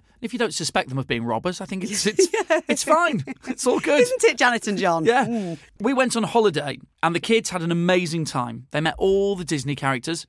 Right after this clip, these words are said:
Speaker 1: Who's your favourite one?
Speaker 2: Well, Minnie, obviously. But I like Pluto as well. Who's your favourite?
Speaker 1: Probably Donald.
Speaker 2: Yeah.
Speaker 1: Yeah.
Speaker 2: <laughs> Yeah, I can see that. I can see that.
Speaker 1: <laughs> And I've gotta say that even I enjoyed the bigger rides, <laughs> says Tim.
Speaker 2: <laughs>
Speaker 1: But whilst we were there,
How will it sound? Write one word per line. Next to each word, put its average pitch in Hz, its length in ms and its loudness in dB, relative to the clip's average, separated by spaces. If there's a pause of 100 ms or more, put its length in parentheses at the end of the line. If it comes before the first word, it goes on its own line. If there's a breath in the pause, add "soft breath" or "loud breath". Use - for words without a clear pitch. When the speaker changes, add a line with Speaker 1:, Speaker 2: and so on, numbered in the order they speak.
(100)
Speaker 1:
Who's 123 140 -6
your 113 80 -6
favourite 117 260 -4
one? 135 100 -8 (260 loud breath)
Speaker 2:
Well, 190 140 0
Minnie, 160 500 -6 (100)
obviously. 151 580 -8
But 214 140 4
I 226 40 4
like 247 200 4
Pluto 226 380 0
as 175 120 -4
well. 185 200 2
Who's 190 200 -6
your 190 140 -4
favourite? 147 540 -8 (120)
Speaker 1:
Probably 190 460 -2
Donald. 139 500 -4 (160)
Speaker 2:
Yeah. 226 260 0 (220)
Speaker 1:
Yeah. 226 220 -4
Speaker 2:
<laughs> - 40 -20
Yeah, 349 160 4
I - 80 0
can 262 240 -4
see 170 280 -8
that. 143 240 -8
I - 80 -12
can 180 200 -10
see - 260 -14
that. 185 440 -12
Speaker 1:
<laughs> - 40 -2
And 202 180 4
I've 202 80 0
gotta 302 180 2
say 151 460 2
that 175 200 2 (160)
even 302 300 2
I 160 340 0
enjoyed 156 380 2
the 151 100 0
bigger 196 320 2
rides, 147 460 0
<laughs> - 220 -2
says 254 300 0
Tim. 226 840 0
Speaker 2:
<laughs> - 40 -8
Speaker 1:
But 196 140 2
whilst 233 280 4
we 262 100 0
were 247 120 4
there, 135 300 0